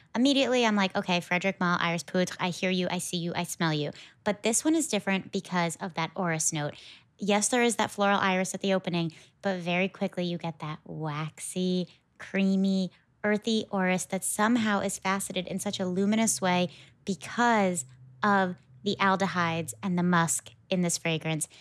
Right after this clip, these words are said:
It is absolutely beautiful. There is a warm, sweet, slightly indolic floral heart, and I just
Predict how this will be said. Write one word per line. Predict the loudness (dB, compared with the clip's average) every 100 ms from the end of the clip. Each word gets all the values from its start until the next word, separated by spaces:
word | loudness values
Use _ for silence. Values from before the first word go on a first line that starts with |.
| -20 _
It | -6
is | -6 -4 -2
absolutely | -2 0 -2 0
beautiful. | -2 -4 -4 -2 -2 -4 -16 _
There | -2 0
is | 0
a | -2
warm, | 0 2 2 2 2 0 -4 _
sweet, | -6 -4 -4 -2 0 2 2 0 -6
slightly | -10 -2 0 0 0 0
indolic | 2 2 2 2 -2
floral | -4 0 2 0
heart, | 0 0 0 -2
and | -6 -4
I | -6 -4
just | 0 0 0 -4